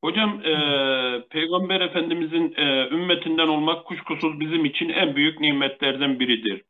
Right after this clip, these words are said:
Speaker 2: Evet, evet.
Speaker 1: Ümmetten olma nimeti ve bu nimetin sorumluluğu hakkında neler söyleyebiliriz hocam?
Speaker 2: İşte sorular içerisinde en uzun anlatacağım budur. Çünkü
Speaker 1: Evet.
Speaker 2: bunu anlatırken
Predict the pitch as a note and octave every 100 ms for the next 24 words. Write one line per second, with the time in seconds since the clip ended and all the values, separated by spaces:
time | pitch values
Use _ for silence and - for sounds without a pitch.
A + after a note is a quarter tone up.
0 | _ G3+ E3+ C#3 _ _ - F#3+ G#3 G#3
1 | G#3 - _ - G3+ A3 G#3+ - F3 F3
2 | F3+ F#3 G3+ F3+ F3 F3 F3 E3+ G3 D#3+
3 | A#2+ F#2+ - _ _ - A3 G#3 G3+ F#3
4 | E3+ E3+ D3+ D3 F3 F3+ F#3+ F#3 G3 G3
5 | E3+ F3+ - E3 E3 E3+ D#3+ C#3+ B2+ C#3
6 | B2 A#2+ A2+ A2+ A2+ A2 G#2+ G2+ F#2 F2
7 | _ _ _ _ - A3+ - A#3+ A#3+ A#3+
8 | - - G#3 G3+ G#3+ B3 A3 G#3 F#3+ F3+
9 | F3+ - B3 C4 A#3 F3 G3 G3+ A#3 G3+
10 | F#3 E3 G3 G3 D#3+ C3 B2 - _ _
11 | _ _ _ _ - G#3+ F#3+ G3+ G3 _
12 | _ - C3+ A#3+ - D#4+ G#3+ G#3 _ _
13 | _ _ _ F3 F#3